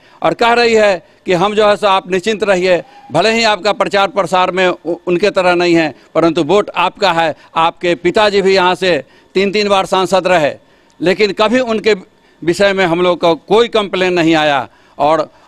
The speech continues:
उनका व्यक्तित्व का भी आप पर प-, जरूर प्रभाव है और मैं आपको व्यक्तिगत रूप से जानता हूँ, आपके स्वभाव विचार को कि आप कैसे हैं, इसलिए जो है सो उन लोगों का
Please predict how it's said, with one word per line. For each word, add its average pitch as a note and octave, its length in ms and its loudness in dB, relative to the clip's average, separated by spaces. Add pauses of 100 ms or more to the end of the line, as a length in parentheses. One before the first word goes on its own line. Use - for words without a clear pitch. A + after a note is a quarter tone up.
(120)
उनका G3+ 300 0
व्यक्तित्व G#3 480 -2
का A#3 160 0
भी G#3 160 0
आप G3 200 0
पर G3 100 0
प-, - 180 -20 (340)
जरूर G3+ 300 2
प्रभाव G3 480 0
है E3+ 220 0 (180)
और D#3 120 0
मैं F#3 140 0
आपको F#3 260 -2
व्यक्तिगत F#3+ 480 -2
रूप F#3 140 -2
से F3+ 140 -2
जानता F3+ 360 0
हूँ, E3+ 180 2
आपके E3+ 220 -2
स्वभाव F3 380 0
विचार E3 360 0
को D3 220 -2 (420)
कि E3 60 0
आप D#3 220 0
कैसे F3 280 0
हैं, D#3 160 0
इसलिए D#3+ 360 -2
जो C#3+ 140 0
है C#3+ 100 0
सो C3+ 240 -8 (760)
उन F3 100 2
लोगों A3+ 240 2
का D#3 340 -2